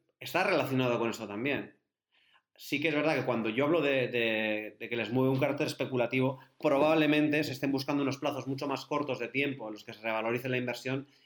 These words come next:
y no sea tanto esa, eh, decisión a largo plazo de protección sobre la,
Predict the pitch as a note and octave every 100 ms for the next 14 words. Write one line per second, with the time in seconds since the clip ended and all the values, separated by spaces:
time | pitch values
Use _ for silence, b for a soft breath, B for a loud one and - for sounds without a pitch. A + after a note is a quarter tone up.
0 | b C3 C#3 D3 C#3 B2+ C#3+ C#3 C3 C3+
1 | C3 - C3+ B2 A#2 A#2+ B2 - C#3+ C3+
2 | C3 A#2+ A#2+ A#2+ A#2+ C3 A#2+ A2 A2 A2
3 | - B2 B2 A#2+ A#2 G#2+ A2 G#2+ G#2+ G#2